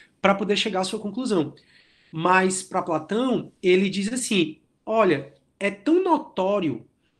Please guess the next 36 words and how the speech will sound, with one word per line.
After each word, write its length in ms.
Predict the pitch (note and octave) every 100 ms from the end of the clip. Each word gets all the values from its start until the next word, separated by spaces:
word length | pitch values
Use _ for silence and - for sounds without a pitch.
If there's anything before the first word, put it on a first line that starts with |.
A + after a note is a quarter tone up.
| _
que 140 | - A3+
esse 260 | A#3 -
mundo 320 | A3 G#3 F#3+
é 40 | F3
um 100 | F3+
mundo 340 | F#3 F3 E3 C#3 C#3 C3+
das 260 | E3+ D#3
ideias 400 | E3 D#3 E3+ D3
erradas, 600 | D#3+ - D#3 G3 F#3+ D#3
mundo 220 | D3+ E3+ D#3+
sensível, 580 | - F#3 - G3+ D#3+
né, 140 | C#3+ D#3+
que 100 | D#3
é 20 |
o 20 |
mundo 120 | D3
sensível, 280 | C#3+ D3+ D3 - - _
que 140 | G#3+
tá, 220 | G3 G3+
que 180 | F3+ F#3+
das 360 | D#3 E3+ E3+ - _
coisas 260 | F#3+ E3 E3+
erradas, 360 | D3+ F3+ E3
das, 220 | E3 C#3+
da 160 | D#3+ D#3+
forma 280 | E3+ F3 E3
não 200 | E3 A3+
perfeita 380 | G3 F#3+ E3 C#3
das 220 | A#2 -
coisas, 500 | G3+ A3+ F#3 C3 - _ _ _ _ _ _
porque 840 | A#3 A#3 F#3+ - A3+ A3+ A3+ A3+ -
não 300 | F#3+ A3 F4
existe 680 | E4 F#3 F3+ D4 F4+ - C#4+
um 140 | C4
triângulo 520 | C4+ C4+ B3 A#3+ C4+
perfeito. 580 | C4+ C4+ - G3+ -